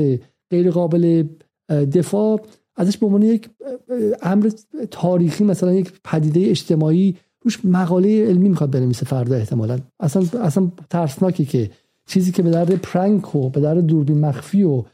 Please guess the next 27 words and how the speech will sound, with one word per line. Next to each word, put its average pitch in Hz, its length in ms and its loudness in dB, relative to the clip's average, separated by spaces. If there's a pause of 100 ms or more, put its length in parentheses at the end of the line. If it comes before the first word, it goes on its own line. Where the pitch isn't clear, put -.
(280)
به 170 80 -2
درد، 170 300 0
اه، 180 580 2
چند 143 300 0
وبسایت‌های 156 560 0
مثلاً 165 400 0
بیمارگونه 151 640 2
می‌خوره 156 360 0
که 143 320 0 (320)
مثلاً 165 160 0
آدمایی 160 380 2
خود 165 180 0
چند 143 240 0
به 139 80 -2
خود، 156 280 0
اه، 156 480 -2
مریض، 143 420 0 (380)
اه، 143 100 0
این 214 160 0
کارا 156 240 0
رو 156 60 2
کنن 151 260 0
که 165 100 0
می‌گم 165 180 2
تو 170 120 -2
غربم 175 420 0
تقریباً 160 520 0